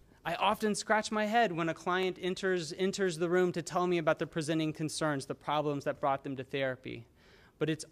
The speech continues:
always been my experience that with enough context and enough history and enough rapport built up between us, the things that they are doing make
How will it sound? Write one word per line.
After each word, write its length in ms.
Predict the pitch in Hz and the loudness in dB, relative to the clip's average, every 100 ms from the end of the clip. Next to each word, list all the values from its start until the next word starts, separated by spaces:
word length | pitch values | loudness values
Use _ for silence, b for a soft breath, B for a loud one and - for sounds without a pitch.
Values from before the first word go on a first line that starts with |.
| - | 0
always 460 | 175 214 208 196 | 2 4 2 -2
been 240 | 143 180 180 | -2 -2 0
my 140 | 165 | -2
experience 880 | 160 - - 170 156 107 113 - - - | -4 -8 -2 0 0 -4 -12 -16 -14 -4
that 140 | 143 | -2
with 140 | 151 | 0
enough 340 | 156 147 160 - | 2 2 0 -2
context 840 | - 190 190 185 135 113 - - _ b | -2 2 2 0 -6 -6 -12 -16 _ b
and 100 | 143 | -2
enough 260 | 139 139 | -2 -2
history 680 | - 214 208 - 156 127 127 B B B - | -2 0 0 0 -2 -2 -4 B B B -4
and 120 | 147 | 0
enough 300 | 151 151 - | 2 0 0
rapport 460 | 151 - 185 180 | -4 -2 2 4
built 260 | 165 175 165 | 4 0 2
up 160 | 165 165 | 2 2
between 420 | 156 - 160 147 | -6 -2 -2 -2
us, 360 | 110 110 - - B B - | -4 -8 -12 -16 B B -12
the 100 | 139 | -6
things 360 | - 196 196 | 2 4 4
that 140 | 190 160 | 0 0
they 120 | 170 | 2
are 120 | 165 | 0
doing 360 | 143 147 139 135 | 0 0 0 0
make 200 | 131 | -4